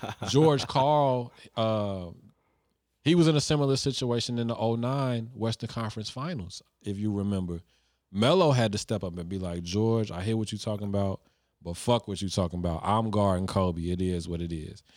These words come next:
Speaker 2: So G P reversing it back to, you know, rewinding it back to ninety-six.
Speaker 1: Yeah.
Speaker 2: "George, I
Speaker 1: Yeah.
Speaker 2: hear what you talking about, bro, but this what we
Speaker 1: Yeah, George
Speaker 2: got."
Speaker 1: Karl got a history.
Speaker 2: Yeah, he has a habit of,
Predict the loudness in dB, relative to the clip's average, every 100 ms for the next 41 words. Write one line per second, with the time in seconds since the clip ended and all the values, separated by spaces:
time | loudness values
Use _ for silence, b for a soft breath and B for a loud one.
0 | b b -2 -2 -2 0 2 2 0 -4
1 | _ b b b -10 -4 -2 -2 -2 -4
2 | -2 -2 -2 -4 -6 -4 -4 -2 -2 -2
3 | 2 4 6 4 2 2 0 -2 -4 -4
4 | -2 -4 -2 -2 -2 -4 -8 -12 -18 _
5 | _ _ _ _ -2 4 6 6 4 2
6 | 2 2 2 -2 0 0 -2 -2 -2 0
7 | 0 2 2 0 0 0 -2 -6 b b
8 | b b _ 2 2 4 4 4 4 4
9 | 2 2 -4 -2 -6 -8 -12 -14 -20 _
10 | _ _ _ _ _ _ 0 2 6 6
11 | 6 6 6 6 6 4 0